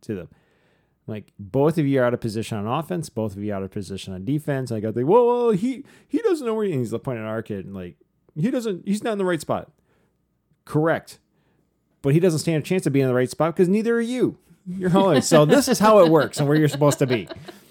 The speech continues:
And went to town with my marker on my dry <laughs> erase board. And sure enough, the kid I, like, and he started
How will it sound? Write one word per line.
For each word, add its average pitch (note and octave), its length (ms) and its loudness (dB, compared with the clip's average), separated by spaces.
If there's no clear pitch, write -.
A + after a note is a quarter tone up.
And C3 540 0
went G3 140 2
to D#3+ 60 -6
town E3+ 300 4
with D3 140 2
my C3+ 100 0
marker D3 400 4
on C3+ 140 4
my C3 80 2
dry B2+ 180 -2
<laughs> - 80 -12
erase B2+ 240 0
board. G2+ 240 -8
And A2+ 300 -6
sure F3+ 240 0
enough, E3 260 2
the A#2+ 80 -2
kid E3 220 0
I, D3 140 4
like, A#2+ 340 -4
and A2+ 340 -6
he A#2 200 -6
started B2+ 380 -2